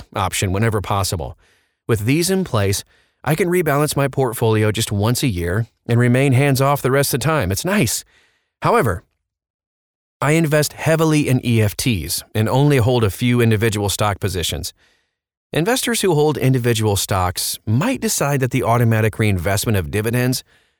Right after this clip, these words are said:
doesn't really suit their investment style. They might prefer the option to select how to use their dividends.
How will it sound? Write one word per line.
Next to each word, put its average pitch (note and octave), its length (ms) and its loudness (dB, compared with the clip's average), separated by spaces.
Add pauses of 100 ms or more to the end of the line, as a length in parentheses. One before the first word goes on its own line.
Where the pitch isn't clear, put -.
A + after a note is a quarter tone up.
(120)
doesn't E3 280 2
really D3 260 2
suit C3 300 -2
their B2 140 2
investment A#2 440 0
style. D#2+ 420 -6 (460)
They A#2+ 80 0
might E3+ 180 0
prefer D3 340 0
the C3+ 120 2
option A#2 360 0
to A2 100 -2
select B2 640 -2 (260)
how D3 420 0
to B2 160 -2
use G#2+ 340 0
their G#2+ 140 0
dividends. F#2 580 -4